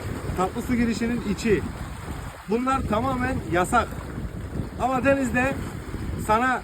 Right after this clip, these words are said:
misina mı, ip mi, ipek mi, ona bakmıyor. Sadece diyor ki metresi diyor üç metreyi geçmeyecek arkadaşlar. Bizzat su ürünlerini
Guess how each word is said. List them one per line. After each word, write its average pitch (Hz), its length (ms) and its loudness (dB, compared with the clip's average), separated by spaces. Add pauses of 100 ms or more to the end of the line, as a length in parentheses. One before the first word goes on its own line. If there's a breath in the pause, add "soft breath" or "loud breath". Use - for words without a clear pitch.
misina 226 400 2
mı, 247 160 0 (140)
ip 190 240 -4
mi, 247 120 2
ipek 208 560 0
mi, 190 120 2 (100)
ona 233 200 4
bakmıyor. 214 380 2 (140)
Sadece 269 540 6 (160)
diyor 277 220 2
ki 180 300 2
metresi 240 500 2
diyor 214 140 4 (160)
üç - 160 2
metreyi 240 400 0
geçmeyecek 214 440 2
arkadaşlar. 180 480 2 (360)
Bizzat 262 320 6 (260)
su 247 60 2
ürünlerini 247 580 2